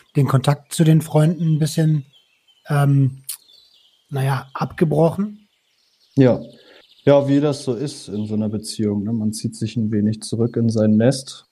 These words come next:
Speaker 2: und irgendwann sind die Freunde es halt auch leid, einen dann immer wieder dran zu erinnern, dass es die auch noch gibt.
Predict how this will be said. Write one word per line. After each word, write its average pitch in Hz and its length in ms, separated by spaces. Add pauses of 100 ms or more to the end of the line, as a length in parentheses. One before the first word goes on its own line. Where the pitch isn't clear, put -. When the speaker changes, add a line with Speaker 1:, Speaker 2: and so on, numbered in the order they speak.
(140)
Speaker 2:
und 107 580
irgendwann 107 360
sind 107 240
die 104 60
Freunde 107 380
es 104 140
halt 107 160
auch 107 220
leid, 101 340
einen 98 240
dann 98 180
immer 101 220
wieder 101 180
dran 101 220
zu - 140
erinnern, 101 340
dass 98 220
es - 160
die 92 160
auch 110 160
noch - 180
gibt. - 300